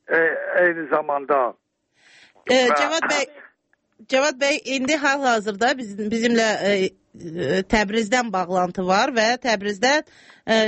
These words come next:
Speaker 2: Çəngiz Bəxtavərdir. O da İranda azərbaycanlıların milli mədəni hüquqları uğrunda mübarizənin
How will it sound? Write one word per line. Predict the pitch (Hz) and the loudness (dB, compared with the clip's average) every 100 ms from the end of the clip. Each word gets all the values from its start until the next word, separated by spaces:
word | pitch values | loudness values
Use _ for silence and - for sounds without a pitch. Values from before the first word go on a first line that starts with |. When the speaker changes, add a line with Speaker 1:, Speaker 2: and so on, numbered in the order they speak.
| 214 | 0
Speaker 2:
Çəngiz | 214 208 226 | -2 -2 -2
Bəxtavərdir. | 214 208 - 202 196 208 202 208 269 | -2 -2 0 0 0 0 0 0 0
O | 220 | 2
da | 220 | 2
İranda | 208 185 185 226 247 | 2 2 0 2 0
azərbaycanlıların | 196 175 196 185 196 190 196 202 247 | -2 -2 -2 0 0 0 0 0 0
milli | 220 202 208 | 0 0 2
mədəni | 190 190 202 220 | 2 2 2 2
hüquqları | 214 214 208 214 247 | 2 2 4 2 2
uğrunda | 202 190 190 | -2 -2 0
mübarizənin | 226 208 180 180 170 180 202 285 | 0 0 2 0 2 2 2 -2